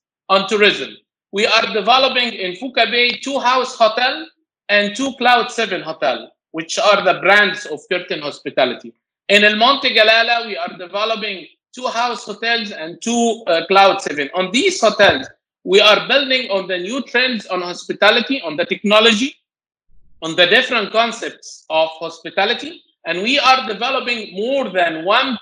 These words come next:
thousand five hundred hotel keys along with service apartments. And I think this is a great value added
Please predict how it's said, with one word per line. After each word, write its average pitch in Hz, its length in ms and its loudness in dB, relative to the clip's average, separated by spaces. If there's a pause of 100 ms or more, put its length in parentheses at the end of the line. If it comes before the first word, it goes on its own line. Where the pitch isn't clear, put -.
thousand 208 540 0
five 226 360 -2
hundred 226 460 0 (400)
hotel 226 440 2
keys 240 480 -4
along 208 400 2
with 185 140 -2
service 196 500 -4
apartments. 143 760 0 (380)
And 190 200 2
I 196 140 4
think 254 320 -4
this 247 160 -6
is 233 220 -10
a 160 180 2
great 208 380 -2
value 220 420 2
added 208 440 0